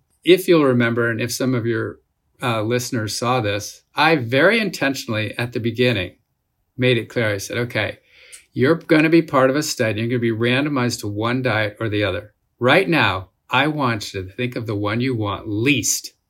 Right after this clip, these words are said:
and expect that you'll get it. If you're not comfortable with that, you can't join the study."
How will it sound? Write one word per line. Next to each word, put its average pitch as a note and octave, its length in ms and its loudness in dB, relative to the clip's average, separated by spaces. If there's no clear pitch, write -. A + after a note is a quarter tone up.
and B2 240 0
expect - 1040 -2
that A2+ 200 -2
you'll A#2 100 -2
get G#2+ 300 2
it. - 260 -12
If - 180 -4
you're D#3 100 8
not F#3+ 220 4
comfortable C#3 400 0
with B2 120 0
that, A2+ 160 -2
you A2 100 -4
can't A2+ 260 -2
join G#2 180 -4
the G2 100 -6
study." - 400 -12